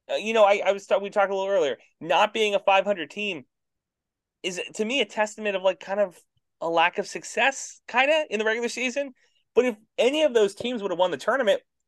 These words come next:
the whole thing changes. The whole conversation changes. So, you know, that, that's, that's me on my soapbox here a little bit. But <sighs>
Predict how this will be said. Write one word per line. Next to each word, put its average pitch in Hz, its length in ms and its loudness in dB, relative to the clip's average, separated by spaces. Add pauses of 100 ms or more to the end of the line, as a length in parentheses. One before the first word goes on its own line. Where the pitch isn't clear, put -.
(200)
the 233 100 4
whole 320 240 8
thing 320 260 -2
changes. 262 420 -4
The - 80 -20
whole 277 140 10
conversation 254 520 2
changes. 165 440 -6 (480)
So, 156 420 8 (280)
you 120 120 -10
know, 107 120 -6
that, 147 200 2
that's, 185 220 2 (320)
that's 165 220 -4 (120)
me 196 160 0
on 214 100 8
my 190 100 8
soapbox 160 500 4
here 135 140 0
a 131 60 2
little 120 160 0
bit. 120 180 -2
But 139 200 4 (1600)
<sighs> - 20 -12